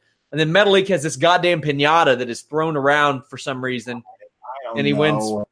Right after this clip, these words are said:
Speaker 1: wins with a shooting star press. I
Speaker 2: It's like, it's like somebody reminded, um,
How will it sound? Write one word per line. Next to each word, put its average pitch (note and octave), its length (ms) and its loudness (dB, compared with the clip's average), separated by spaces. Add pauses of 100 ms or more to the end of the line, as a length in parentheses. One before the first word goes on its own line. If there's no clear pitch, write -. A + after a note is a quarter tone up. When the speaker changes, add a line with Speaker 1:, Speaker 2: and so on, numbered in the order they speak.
(140)
Speaker 1:
wins D#3 240 0
with C#3+ 100 -2
a C#3 40 -2
shooting C#3+ 340 0
star C3+ 280 0
press. C3 560 0
I D#3 540 2 (4000)
Speaker 2:
It's - 80 -8
like, B3+ 320 2
it's G#3+ 140 4
like A3+ 140 6
somebody B3+ 280 4
reminded, F#3+ 760 6 (260)
um, D3+ 400 0